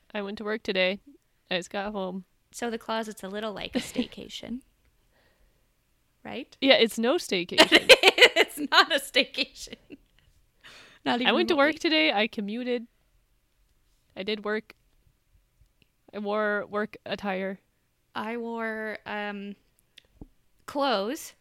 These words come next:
Speaker 2: I guess. They're workout clothes,
Speaker 1: <laughs>
Speaker 2: but honestly, not even, like, the kind of clothes you normally, uh,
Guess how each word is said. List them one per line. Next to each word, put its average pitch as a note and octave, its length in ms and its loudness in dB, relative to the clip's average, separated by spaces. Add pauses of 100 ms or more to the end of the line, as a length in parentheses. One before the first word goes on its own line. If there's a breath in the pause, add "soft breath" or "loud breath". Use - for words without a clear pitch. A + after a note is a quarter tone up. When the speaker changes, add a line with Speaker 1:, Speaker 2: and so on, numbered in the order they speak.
Speaker 2:
I A#3 120 -8
guess. G#3+ 420 -6
They're B3 160 -4
workout A#3 440 -4
clothes, A3+ 420 -4
Speaker 1:
<laughs> - 40 -20
Speaker 2:
but F#3+ 160 -6 (680 soft breath)
honestly, B3 420 -2
not A#3 160 -2
even, A#3 200 -6
like, A3 160 -6
the A#3 80 -12
kind A3+ 180 -6
of G#3 60 -12
clothes G#3+ 300 -6
you A3 80 -4
normally, G#3+ 480 -6
uh, F#3 180 -4